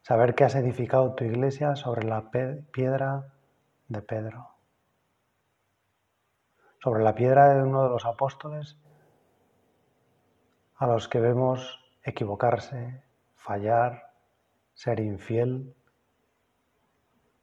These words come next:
pero a los que tu gracia, Señor, y el gran amor que te tenían ha hecho instrumentos maravillosos.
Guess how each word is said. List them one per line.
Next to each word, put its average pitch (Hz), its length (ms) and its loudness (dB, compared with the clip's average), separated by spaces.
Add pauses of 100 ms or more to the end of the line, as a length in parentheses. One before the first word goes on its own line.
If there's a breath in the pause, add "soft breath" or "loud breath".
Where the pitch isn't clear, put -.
pero 117 180 4
a 110 40 2
los 107 260 0
que 110 420 -2 (140)
tu 117 160 0
gracia, 127 500 4
Señor, 135 560 -2
y 117 140 -4
el 107 120 -2
gran 113 280 4
amor 120 360 4
que 110 120 -8
te 110 120 -4
tenían 123 640 -4 (1500)
ha 120 180 6
hecho 120 300 0
instrumentos 120 1400 -4 (840)
maravillosos. 110 920 -4